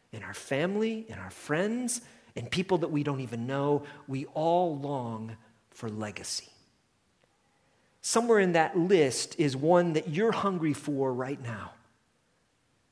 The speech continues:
That there's a desire to have that be a reality in your life that is driving you.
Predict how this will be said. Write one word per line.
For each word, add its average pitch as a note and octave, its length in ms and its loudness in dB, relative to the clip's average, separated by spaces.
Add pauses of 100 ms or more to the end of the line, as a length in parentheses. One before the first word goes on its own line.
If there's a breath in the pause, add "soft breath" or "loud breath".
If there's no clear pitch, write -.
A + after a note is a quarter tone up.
(720)
That A#2 120 -8
there's E3+ 440 2 (140)
a C#3+ 60 -6
desire D3+ 760 0
to C#3 240 -4 (220 loud breath)
have G3+ 360 2
that F3 240 4
be D#3 300 2
a C#3+ 100 0
reality D#3+ 840 2
in D3 160 -2
your C#3 140 0
life C3+ 640 -2 (600 soft breath)
that B2 120 -6
is A#2+ 160 -4
driving B2 680 -6
you. - 60 -20